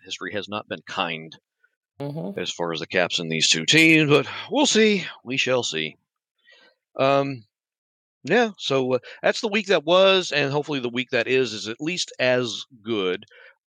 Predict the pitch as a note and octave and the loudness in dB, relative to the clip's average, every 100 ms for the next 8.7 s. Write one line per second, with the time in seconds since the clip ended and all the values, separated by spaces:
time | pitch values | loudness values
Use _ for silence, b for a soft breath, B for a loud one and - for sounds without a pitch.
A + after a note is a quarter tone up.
0 | - F3 F3 D#3+ C#3 D#3+ C#3 E3 A#3+ G#3 | 0 2 2 0 -4 -4 -4 -4 -2 2
1 | A3 A#3+ G#3+ F#3 G#3 - G#3 G3 D#3 E3+ | 2 2 0 -6 -6 -2 -4 -2 -2 0
2 | A#3+ - - - D3 E3+ F3+ - E3+ E3+ | -2 -6 -6 -6 -4 -2 -2 0 2 2
3 | E3+ E3+ D#3+ _ C#3 C3+ E3 F3 E3 E3 | 2 0 -4 _ -8 -2 -2 -2 -2 0
4 | E3+ E3+ D3+ D3+ C#3 C3+ C3+ C#3 C#3 C#3+ | 0 0 -4 -8 -12 -14 -12 -6 -6 -4
5 | C#3+ C#3+ - C3+ D3 C#3+ D#3 C#3 B2+ B2 | -4 -4 -6 -4 -4 -4 -10 -12 -12 -10
6 | B2 C3 C3 C3 C#3 - D3 D3+ E3 C#3+ | -8 -8 -6 -4 -4 0 0 2 -2 -2
7 | - _ _ _ - D3 C#3 B2 A#2 - | -8 _ _ _ -6 -2 0 -2 -4 -4
8 | C3 C#3+ C#3 C#3 C#3+ A#2 G#2+ | 0 4 4 4 4 4 2